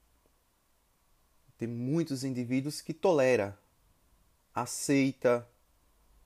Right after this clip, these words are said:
esses atos do passado, como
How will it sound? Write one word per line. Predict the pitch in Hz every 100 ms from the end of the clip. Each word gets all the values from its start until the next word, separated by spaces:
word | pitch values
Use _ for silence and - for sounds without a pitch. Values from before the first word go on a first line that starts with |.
| _ _ _
esses | 117 - 113
atos | 131 156 - -
do | 113
passado, | 110 107 - 104 90 90 - _ _ _ _ _ _ _ _ _ _ _ _
como | - 120 113 107